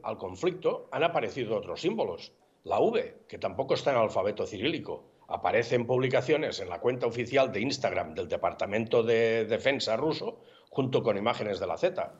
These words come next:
Uno dice Za Patsanov, que significa para los muchachos, mientras que otro dice Sila V Prade, que se traduce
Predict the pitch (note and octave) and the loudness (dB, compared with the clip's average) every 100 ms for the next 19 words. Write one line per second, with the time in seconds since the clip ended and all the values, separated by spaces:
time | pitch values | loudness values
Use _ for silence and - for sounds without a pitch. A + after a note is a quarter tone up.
0 | - _ _ _ _ _ - F3 F3+ E3+ | -20 _ _ _ _ _ 0 4 4 4
1 | D#3 E2+ E2+ - D#3 C#3+ - - _ _ | 0 -6 -4 2 4 2 -2 -12 _ _
2 | _ _ B2 A2+ - - F3+ C#3+ - - | _ _ -6 -6 -2 0 0 0 -4 -8
3 | - _ A#2 A2 B2 G#2 G#2 A2 D3 D3 | -20 _ -6 -6 -6 -8 -8 -6 -6 -2
4 | A2+ F2 - - A#2+ A2+ A2 G#2 A2 G#2 | -2 -2 -6 0 4 6 4 2 0 -2
5 | C#3 F3 - C#3+ - - _ _ - A2+ | 2 0 0 -4 -6 -20 _ _ -10 -2
6 | B2 B2 A#2 A2+ - C3 D#3 D#3 D#3+ D3 | -2 0 -2 -2 -2 2 2 4 2 2
7 | B2+ - D#3 - - _ _ - - - | -4 -4 -6 -8 -20 _ _ -8 -4 -2
8 | D#3+ E3 D#3+ D#3+ D#3+ - - D3 D3 D3 | 0 2 6 6 4 0 -10 -6 0 6
9 | D3 D3 - E3+ C#3+ F3 - - D3 - | 6 6 4 2 2 -2 -6 -8 -6 -2
10 | C#3 - B2+ C#3+ D#3+ - D#3+ D#3+ | -4 0 0 2 0 4 2 2